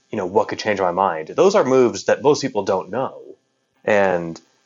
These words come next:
you know, I think I mentioned this before, but one of those examples when, was when we had Naveen on, we were talking about, uh, marriage.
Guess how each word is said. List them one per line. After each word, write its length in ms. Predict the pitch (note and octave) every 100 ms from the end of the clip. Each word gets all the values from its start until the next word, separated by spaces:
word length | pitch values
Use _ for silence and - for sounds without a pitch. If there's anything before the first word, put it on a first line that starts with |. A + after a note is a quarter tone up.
| _ -
you 100 | A2
know, 220 | F2+ -
I 60 | A2+
think 160 | C#3
I 40 | A#2
mentioned 240 | A2 A2+
this 100 | G2+
before, 260 | G#2 D3+ A2+
but 140 | G2+
one 120 | A2
of 60 | A#2
those 140 | G#2
examples 500 | G2+ G2+ G2 - -
when, 180 | G#2 G2+ -
was 160 | G#2+ G2
when 80 | G2+
we 80 |
had 180 | G2+ G2
Naveen 280 | F#2+ A2 A2
on, 120 | F#2+ F#2
we 40 |
were 60 | -
talking 320 | - - G#2
about, 380 | F#2+ F#2 F2+ -
uh, 180 | F#2+ F2
marriage. 640 | F2+ C3+ G#2 D#2 - -